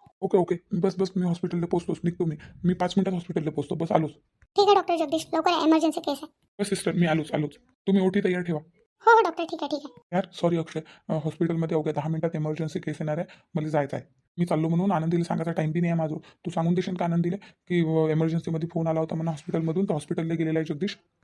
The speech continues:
Speaker 1: प्लीज यार, तिला सांगून देशील. "अरे हो, हो, तू टेन्शन नको घेऊ, तू तसा लय बिझी माणूस आहे, जाय तू, जाय, तू इमर्जन्सी केस आलेला आहे म्हणते, तुला जायला लागेन, जाय तू." हे आमचं काय घरातले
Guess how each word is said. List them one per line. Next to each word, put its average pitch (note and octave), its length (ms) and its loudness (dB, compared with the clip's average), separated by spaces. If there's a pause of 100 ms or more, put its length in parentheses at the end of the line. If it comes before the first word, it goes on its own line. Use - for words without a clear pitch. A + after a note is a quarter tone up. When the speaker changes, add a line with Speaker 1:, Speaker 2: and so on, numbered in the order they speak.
(160)
Speaker 1:
प्लीज F#3+ 100 2
यार, F3 140 0
तिला E3+ 100 2
सांगून D#3 240 -2
देशील. D3+ 220 -6 (340)
"अरे E3+ 120 2
हो, E3 200 2
हो, D#3+ 120 0
तू D#3+ 120 -4
टेन्शन D#3+ 260 -4
नको D#3+ 140 -4
घेऊ, D#3 200 -2
तू E3 500 -8
तसा D#3+ 160 -4
लय D#3+ 120 -2
बिझी D#3+ 220 -2
माणूस D#3 280 -4
आहे, G3+ 80 -10 (280)
जाय D#3+ 100 -2
तू, D#3 120 -6
जाय, D3+ 120 -2
तू - 260 -14
इमर्जन्सी D#3 420 -2
केस D#3 220 -6
आलेला D3+ 200 -2
आहे D3+ 40 -2
म्हणते, D3+ 200 -4
तुला - 300 -10
जायला D3 140 0
लागेन, C#3+ 140 -4
जाय C#3+ 120 -2
तू." - 120 -10 (360)
हे E3 60 2
आमचं D#3 200 2
काय D3+ 160 -4
घरातले C#3+ 320 -4